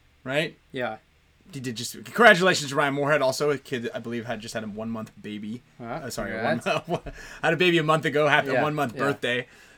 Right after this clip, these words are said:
Speaker 1: uh, just the other day. So congrats to everybody who's having babies out there. I believe, uh, Jonathan Padilla, who hooked it up with our brand new, uh, backboard over here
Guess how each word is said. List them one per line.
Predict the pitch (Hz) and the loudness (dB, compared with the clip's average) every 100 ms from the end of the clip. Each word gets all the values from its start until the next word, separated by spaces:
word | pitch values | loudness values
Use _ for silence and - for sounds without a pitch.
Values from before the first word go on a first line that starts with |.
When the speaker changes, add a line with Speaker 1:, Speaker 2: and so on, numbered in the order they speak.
| - | -12
Speaker 1:
uh, | 117 117 117 | -6 -4 -4
just | 113 123 | -6 -6
the | 123 123 | -6 -6
other | 120 | -4
day. | 117 120 | -4 -4
So | 123 | -6
congrats | 120 113 127 123 | -6 -2 0 0
to | 123 | -6
everybody | 120 120 | -4 -6
who's | 110 | -4
having | 117 110 | -4 -4
babies | 107 123 135 120 110 | -4 -2 -2 -4 -6
out | 98 98 | -8 -8
there. | 101 104 - - - | -8 -8 -12 -16 -10
I | |
believe, | 113 139 135 110 - | -4 -2 -2 -6 -6
uh, | 131 123 120 | -4 -2 -4
Jonathan | 113 135 143 139 | -4 -4 -4 -6
Padilla, | 117 107 139 165 135 139 _ _ _ _ - - _ | -10 -6 -2 2 2 0 _ _ _ _ -20 -20 _
who | - 139 | -8 -4
hooked | 156 151 | -4 -2
it | 139 | -2
up | 135 | -2
with | 131 | -2
our | 131 | -2
brand | 123 131 131 | -2 -2 -2
new, | 131 127 | -2 -2
uh, | 113 117 | -2 -4
backboard | 107 127 160 131 123 117 | -4 -4 -4 -6 -6 -6
over | 117 | -8
here | 120 117 135 | -8 -6 -6